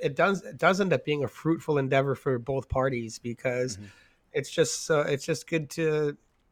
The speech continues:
Speaker 1: to see something like this.
Speaker 2: Yeah, I was watching the Nine Club episode recently where they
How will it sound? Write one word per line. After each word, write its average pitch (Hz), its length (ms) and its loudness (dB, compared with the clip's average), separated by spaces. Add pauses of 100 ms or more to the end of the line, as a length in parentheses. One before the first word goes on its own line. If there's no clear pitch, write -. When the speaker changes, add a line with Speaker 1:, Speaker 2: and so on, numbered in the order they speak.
Speaker 1:
to - 120 -12
see 170 140 0
something 127 340 0
like 113 220 -6
this. - 360 -10 (120)
Speaker 2:
Yeah, 110 260 -2
I 120 80 0
was 127 100 2
watching 139 300 2
the 123 80 2
Nine 117 240 0
Club 110 340 -4 (240)
episode 110 580 -2
recently 113 340 -4
where 110 140 -4
they 104 260 -6